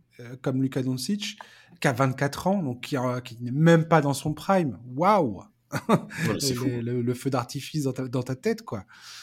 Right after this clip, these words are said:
Speaker 1: Euh, voilà, Dallas, ben, je sais pas, c'est pas, est-ce, est-ce que t'as confiance en Dallas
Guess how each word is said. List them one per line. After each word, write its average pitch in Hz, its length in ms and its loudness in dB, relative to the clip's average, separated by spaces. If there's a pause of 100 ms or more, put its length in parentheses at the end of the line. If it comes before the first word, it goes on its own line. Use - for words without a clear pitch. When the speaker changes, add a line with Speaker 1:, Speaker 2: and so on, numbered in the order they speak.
(680)
Speaker 1:
Euh, 120 320 -6 (1160)
voilà, 190 260 2
Dallas, 139 600 4 (1300)
ben, 139 260 2
je - 80 4
sais - 100 0
pas, 160 280 4
c'est 113 320 -4 (600)
pas, 196 200 2
est-ce, - 380 -6
est-ce - 120 -2
que 277 60 2
t'as 214 120 2
confiance 143 580 2
en 120 60 -2
Dallas 120 420 -2